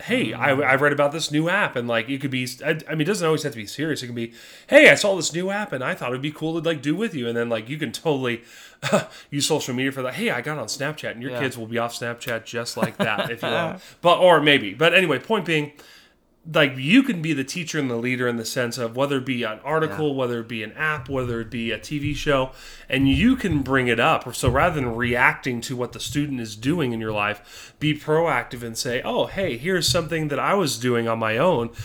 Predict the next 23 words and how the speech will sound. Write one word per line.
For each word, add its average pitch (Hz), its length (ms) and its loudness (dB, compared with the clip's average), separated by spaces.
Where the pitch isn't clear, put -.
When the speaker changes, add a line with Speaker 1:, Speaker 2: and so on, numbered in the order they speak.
Speaker 1:
and 135 140 2
I 139 60 4
wanted 139 240 2
to 120 80 -4
bring 123 180 0
it 117 80 0
up 113 160 -2
with 107 180 -12
you." 123 280 -2
So - 180 0
it's 120 140 0
not 147 160 4
Speaker 2:
Yeah. 135 60 4
Speaker 1:
always 123 220 2
your 123 140 -2
student 160 480 0
relying 127 400 4
on 117 220 0
the 117 80 -2
topic, 127 420 -4
'cause 117 140 -2
I 117 100 4
know, 123 200 -2